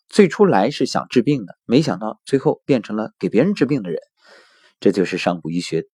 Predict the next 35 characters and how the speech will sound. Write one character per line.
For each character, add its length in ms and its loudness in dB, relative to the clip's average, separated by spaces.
的 460 -4
一 140 -4
份 320 -4
特 180 2
殊 180 -4
的 120 -4
意 240 0
义 60 -2
和 120 -8
价 200 -2
值， 180 -18
让 220 2
你 60 -6
在 180 0
这 140 4
里 220 -4
找 160 -2
到 140 -4
自 140 -6
己 260 -8
人 260 2
生 220 -6
的 100 -6
闪 360 -6
光 220 -2
点， 220 -4
让 180 8
人 220 2
生 260 2
未 160 6
来 160 2
的 100 -6
每 140 -6
一 180 0
天、 360 0